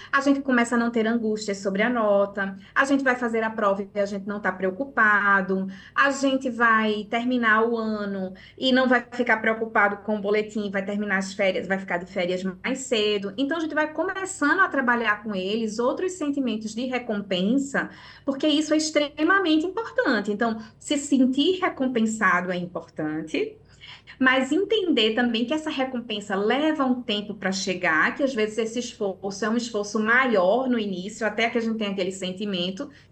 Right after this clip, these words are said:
e não adianta a gente recompensar com coisas físicas, porque agora vai ser um presente de dez reais, depois de vinte, depois de trinta,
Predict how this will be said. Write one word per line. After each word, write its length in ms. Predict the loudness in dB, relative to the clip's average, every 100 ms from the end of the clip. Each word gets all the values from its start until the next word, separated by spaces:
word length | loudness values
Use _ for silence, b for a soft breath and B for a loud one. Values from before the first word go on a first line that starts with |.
| B B B
e 100 | 0
não 140 | 4 4
adianta 380 | 2 2 4 4
a 40 |
gente 220 | 4 2
recompensar 760 | 0 -4 -4 -4 -4 -2 -2 -2
com 80 | -4
coisas 360 | -4 -4 -6
físicas, 680 | -6 -6 -4 -4 -2 -4 -8 B B
porque 220 | -2 2
agora 320 | 2 2 2
vai 100 | 0
ser 140 | -2
um 80 | -4
presente 400 | -2 -2 -2 -4
de 80 | -2
dez 240 | 0 0
reais, 380 | 0 0 2 0
depois 320 | -4 -4 -2
de 80 | 0
vinte, 260 | 0 -2 -2
depois 300 | -4 -2 -2
de 100 | -2
trinta, 420 | -2 -2 -2